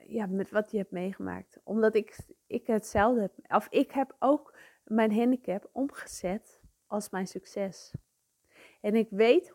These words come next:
hoe dat is. Ik weet wat je daarvoor moet, eh, de, het succes, eh,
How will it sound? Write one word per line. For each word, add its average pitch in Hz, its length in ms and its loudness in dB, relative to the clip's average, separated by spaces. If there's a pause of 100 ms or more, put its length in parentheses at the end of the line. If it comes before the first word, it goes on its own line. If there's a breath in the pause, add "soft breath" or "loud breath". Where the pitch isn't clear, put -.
hoe 214 100 -4
dat 202 180 0
is. - 380 -4
Ik 220 160 -6
weet 226 440 6 (180)
wat 220 200 -4
je 226 80 -2
daarvoor 202 360 2
moet, 202 340 -4
eh, 180 280 -2 (320)
de, 185 260 4 (360 loud breath)
het - 160 -8
succes, 240 440 0
eh, 175 260 2